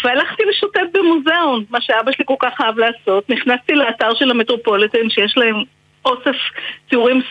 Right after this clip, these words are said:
סינים משובחים, ופשוט שוטטתי, ועשיתי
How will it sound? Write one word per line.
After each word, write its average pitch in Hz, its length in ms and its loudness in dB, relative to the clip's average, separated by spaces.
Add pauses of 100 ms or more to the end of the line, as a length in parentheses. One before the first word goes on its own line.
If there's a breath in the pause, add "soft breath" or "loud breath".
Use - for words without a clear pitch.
סינים 254 340 2
משובחים, 220 640 0
ופשוט 240 340 -2
שוטטתי, 349 760 0 (460 loud breath)
ועשיתי 339 580 0